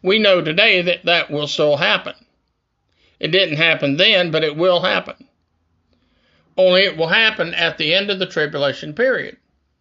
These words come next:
during an event known as the millennial reign of Christ. But Joseph is one of those that's looking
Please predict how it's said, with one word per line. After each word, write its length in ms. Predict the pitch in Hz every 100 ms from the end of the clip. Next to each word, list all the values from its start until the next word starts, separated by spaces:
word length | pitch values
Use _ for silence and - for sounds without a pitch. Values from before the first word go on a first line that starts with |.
| _ _ _ _ _ _ _ _ _ _ _
during 320 | 180 208 214
an 80 | 202
event 380 | 185 170 175 151
known 320 | 156 175 175
as 180 | 160 160
the 120 | -
millennial 600 | 147 147 170 185 190 185
reign 300 | 156 143 139
of 120 | 147
Christ. 720 | - 220 214 - - - - - _ _ _ _ _ _ _ _ _ _ _ _ _ _ _ _ _ _ _ _ _ _ _ _ _ _ _ _ _ _ _ _ _ _ _ _
But 160 | 180 175
Joseph 580 | 196 269 269 214 185
is 220 | 180 156 180
one 180 | 220
of 80 | 254
those 400 | 196 160 151 156
that's 260 | 147 151 -
looking 560 | 196 214 147 147 220